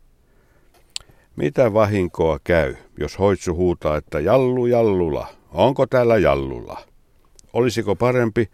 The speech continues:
että se huutaisi, että seuraavaksi se nimetön äijä, jolla on sitä kirvelyä pikkuveitikassa ja ajoittaista sekopäisyyttä? Ihmisillä on yleensäkin ihmeellinen harhaluulo omasta tärkeydestään.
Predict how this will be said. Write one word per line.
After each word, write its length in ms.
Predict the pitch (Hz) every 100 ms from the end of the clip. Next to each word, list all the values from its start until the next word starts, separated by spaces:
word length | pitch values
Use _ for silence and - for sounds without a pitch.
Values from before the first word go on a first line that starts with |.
| -
että 200 | - 110
se 100 | 98
huutaisi, 640 | 104 110 104 101 95 95 - - -
että 240 | 98 - 90
seuraavaksi 760 | 113 123 123 113 110 107 -
se 140 | 87 95
nimetön 480 | 117 120 98 87 98
äijä, 380 | 117 110 107 92 - -
jolla 300 | 98 95 90
on 80 | 85
sitä 220 | 87 85
kirvelyä 580 | - 123 113 107 95 80 -
pikkuveitikassa 1080 | 120 - 107 104 101 92 95 90 - 90 - - 90
ja 160 | 82
ajoittaista 640 | 92 92 87 - 80 85
sekopäisyyttä? 960 | 80 76 80 73 65 62 - - _ - - _ _ _ _ _ _ _ _ _ _ - - -
Ihmisillä 600 | - 98 98 87 87 85 -
on 340 | - 82 82 - _ _ -
yleensäkin 680 | 117 104 85 80 76 76
ihmeellinen 600 | 78 107 92 80 71 73 71
harhaluulo 680 | 87 82 73 69 67 65 78
omasta 380 | 80 73 -
tärkeydestään. 1120 | - 82 78 - - 120 101 - - - -